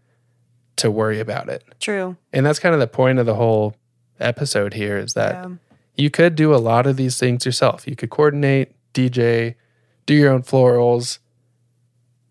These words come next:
Speaker 1: hire Chick-fil-A to cater all your food.
Speaker 2: Mm.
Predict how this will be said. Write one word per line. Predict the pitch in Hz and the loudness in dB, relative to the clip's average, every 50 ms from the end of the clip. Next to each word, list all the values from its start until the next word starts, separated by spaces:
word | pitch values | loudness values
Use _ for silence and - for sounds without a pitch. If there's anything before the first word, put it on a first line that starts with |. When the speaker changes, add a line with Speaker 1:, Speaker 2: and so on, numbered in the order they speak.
| _ _ _ - | _ _ _ -10
Speaker 1:
hire | - - 127 127 123 | -4 0 0 0 0
Chick-fil-A | 120 - - 127 - - 131 127 120 117 | 0 -2 -2 -2 -2 0 2 2 4 4
to | 120 120 | 2 0
cater | - 135 123 120 120 120 117 | -2 -2 0 2 2 2 2
all | 117 117 | 2 2
your | 117 117 110 | 0 -2 -4
food. | - - 123 117 117 117 117 117 131 - _ 202 | -4 -4 -2 -2 0 -2 -4 -6 -10 -16 _ -12
Speaker 2:
Mm. | 196 190 180 | -10 -10 -10